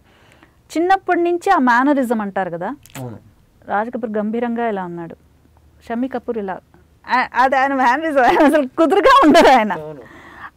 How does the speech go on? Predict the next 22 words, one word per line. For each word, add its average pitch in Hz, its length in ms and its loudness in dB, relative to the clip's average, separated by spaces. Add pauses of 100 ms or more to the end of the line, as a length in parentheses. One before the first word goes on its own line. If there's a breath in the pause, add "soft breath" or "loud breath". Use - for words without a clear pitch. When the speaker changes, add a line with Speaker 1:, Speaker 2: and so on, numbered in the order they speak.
Speaker 1:
ఆ, 240 340 8
ఆ 247 120 6
kind 359 380 2
of 294 160 -4
ఒక 254 140 -2
ఎనర్జీ 311 500 4
ఉంటుంది, 240 260 2
హై 226 260 2
లెవెల్ 330 260 4
ఎనర్జీ. 220 440 0 (360)
ఆయన 196 380 -6
హీరోగా 240 540 -2
చేసిన 208 240 -6
పిక్చర్స్ 214 600 -10
అన్నీ 208 380 -6
చూ-, 175 40 -18 (520 soft breath)
నాకు, 330 460 0 (120)
నేను, 294 340 2
నేను 262 340 -2
ఆయనలా 254 340 0
యాక్ట్ 226 540 0
చేసి 226 320 -4